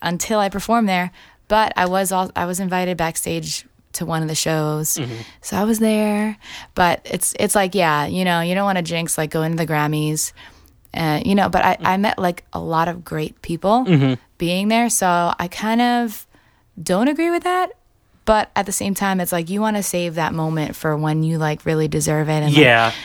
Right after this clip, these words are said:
Speaker 1: like, um, but I really, I wanted to go to experience and, and see what it's all about. And,
Speaker 2: Yeah.
Speaker 1: like, you know, it kind of, leaving there is like, "All right,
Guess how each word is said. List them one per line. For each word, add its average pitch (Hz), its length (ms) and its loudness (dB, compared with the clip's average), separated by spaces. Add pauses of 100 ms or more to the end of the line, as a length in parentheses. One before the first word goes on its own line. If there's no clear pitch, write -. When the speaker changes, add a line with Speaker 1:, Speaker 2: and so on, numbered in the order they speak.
(300)
Speaker 1:
like, 156 400 0 (140)
um, 147 760 -2 (140)
but 202 120 0
I 247 60 2
really, 269 300 0
I 233 100 2
wanted 262 240 2
to 262 100 0
go 233 220 0
to 233 60 0
experience 214 640 -4
and, 180 200 -4 (460)
and 165 180 -4
see 202 180 -2
what 190 120 0
it's 180 140 -2
all 165 160 0
about. 151 480 -4
And, 160 140 -2
Speaker 2:
Yeah. 156 80 -2
Speaker 1:
like, - 400 -4 (920)
you 175 160 0
know, 156 380 2
it 175 100 -4
kind 208 240 0
of, 196 180 -2
leaving 196 400 0
there 170 180 2
is 170 140 -2
like, - 260 -6
"All 165 100 0
right, 156 220 -2